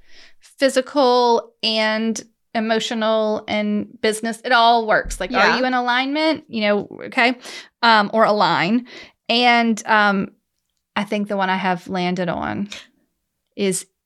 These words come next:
Speaker 1: invest.
Speaker 2: Invest in
Speaker 1: Yeah,
Speaker 2: yourself.
Speaker 1: I wanna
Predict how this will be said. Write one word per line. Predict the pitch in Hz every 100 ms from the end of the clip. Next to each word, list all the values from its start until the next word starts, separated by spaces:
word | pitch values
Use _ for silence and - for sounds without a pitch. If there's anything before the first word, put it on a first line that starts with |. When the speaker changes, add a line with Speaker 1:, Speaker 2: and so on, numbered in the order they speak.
| -
Speaker 1:
invest. | 190 180 170 170 - - - - - _ _ _ _ _ _ -
Speaker 2:
Invest | 311 220 202 240 440 - 294 - - -
in | - 226
Speaker 1:
Yeah, | 339 247
Speaker 2:
yourself. | - - 247 240
Speaker 1:
I | 233
wanna | 233 233